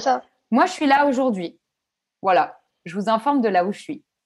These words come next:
Speaker 2: Si
Speaker 1: Oui.
Speaker 2: vous allez me demander comment ça va, je vais vous dire mal. C'est la réalité, c'est une info, c'est pas une plainte. »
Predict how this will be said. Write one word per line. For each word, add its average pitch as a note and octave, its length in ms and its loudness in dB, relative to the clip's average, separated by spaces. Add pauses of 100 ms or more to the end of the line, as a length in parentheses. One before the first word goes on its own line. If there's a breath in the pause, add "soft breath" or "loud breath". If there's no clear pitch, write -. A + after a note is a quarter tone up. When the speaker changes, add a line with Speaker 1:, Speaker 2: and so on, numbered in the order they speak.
(200)
Speaker 2:
Si C4+ 80 4
Speaker 1:
Oui. B3+ 80 4
Speaker 2:
vous C4+ 60 2
allez B3+ 160 4
me A3+ 80 0
demander B3 320 2
comment A3 260 -2
ça G#3 160 -2
va, A#3+ 300 2
je G3 100 -4
vais G#3+ 80 0
vous G#3+ 60 0
dire A3+ 220 2
mal. B3+ 400 2
C'est - 120 -4
la F3+ 120 4
réalité, G#3+ 480 0
c'est G#3+ 200 -2
une G3+ 80 -2
info, A3 500 0
c'est G3+ 100 -4
pas G#3 100 -2
une A#3 120 4
plainte. » A3 360 0